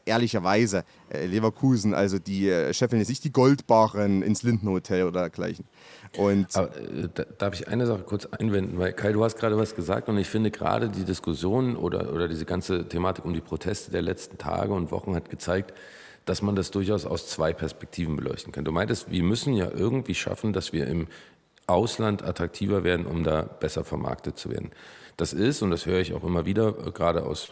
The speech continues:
Speaker 2: Me-, von Menschen, die im Fußball arbeiten oder in der Vermarktung, ein Fakt und quasi Gott gegeben. Unterstreiche ich auch aus der Perspektive. Jetzt gibt's aber auch Menschen, die sagen, nö,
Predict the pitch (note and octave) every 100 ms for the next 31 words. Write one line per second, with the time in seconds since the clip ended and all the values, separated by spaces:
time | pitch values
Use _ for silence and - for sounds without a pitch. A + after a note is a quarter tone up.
0 | - D#2 D#2+ - - E2 D#2 D#2+ - E2
1 | D#2+ C#2+ D#2+ D#2 - - G#2 - C#2+ C2+
2 | C#2+ E2 C#2+ C2+ A#1+ A#1 F2+ E2 E2 -
3 | - - - A2 G#2 - - - - -
4 | D#2+ - F#2 - - - F2 E2 - D#2+
5 | D2+ D#2+ - - - D2 - D2+ D2 C#2+
6 | C2 - - - - - _ _ - -
7 | E2+ E2 - D#2+ E2 D#2+ D2 C#2+ C#2+ C2+
8 | - C#2+ - - - - - - - -
9 | - - - - - C#3 B2 D#2 E2+ G#2+
10 | - B2 G2 G2+ G2 C3+